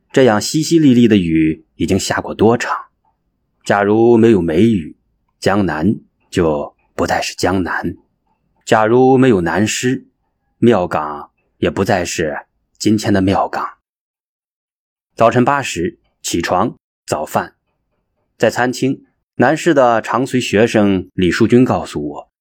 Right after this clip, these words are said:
每天的三餐时间为：早晨七点半到八点半，中午十二点到一点。比较特殊的是晚上，因为南师要与大家一起吃饭，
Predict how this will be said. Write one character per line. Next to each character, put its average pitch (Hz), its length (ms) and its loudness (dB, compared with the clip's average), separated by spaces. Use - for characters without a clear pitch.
每 104 180 0
天 120 240 0
的 101 240 2
三 104 220 -4
餐 110 160 -4
时 - 180 -6
间 113 240 2
为： 73 280 -10
早 98 180 2
晨 113 460 0
七 - 180 0
点 78 180 -2
半 - 280 -4
到 76 380 -6
八 107 160 -2
点 - 200 -10
半， - 120 -8
中 117 240 2
午 80 140 -2
十 - 140 -2
二 104 180 -2
点 73 400 -10
到 156 160 -6
一 101 220 -2
点。 - 300 -12
比 127 120 4
较 127 100 4
特 131 180 2
殊 131 160 0
的 123 80 4
是 113 140 -2
晚 - 240 -6
上， - 280 -10
因 147 140 4
为 156 100 4
南 123 200 -2
师 147 400 -4
要 95 160 -2
与 92 60 -4
大 92 160 -2
家 104 120 0
一 143 140 2
起 - 240 -8
吃 - 240 -6
饭， - 160 -8